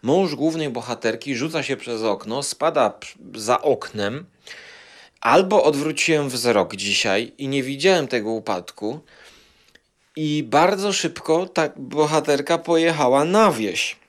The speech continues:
na tę brytyjską wieś. Nie, nie, nie wiem, czy ja, w-, czy in-, no, no raczej nie ma innej wersji,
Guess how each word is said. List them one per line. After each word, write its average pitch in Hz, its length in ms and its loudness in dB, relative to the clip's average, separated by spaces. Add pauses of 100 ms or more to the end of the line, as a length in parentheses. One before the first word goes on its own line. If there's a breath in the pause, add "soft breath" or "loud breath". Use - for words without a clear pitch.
(140)
na 123 140 -2
tę 135 120 0
brytyjską 190 640 0
wieś. 160 480 -2 (1700 loud breath)
Nie, 135 160 0
nie, 170 280 -2
nie 185 360 2
wiem, 127 200 0
czy - 180 -2
ja, 131 360 4
w-, 120 760 -12
czy - 160 -2
in-, 147 380 -2
no, 143 120 -4 (120)
no 92 200 -8
raczej 92 300 -6
nie 165 140 -4
ma 170 140 2
innej 110 260 0
wersji, 98 580 0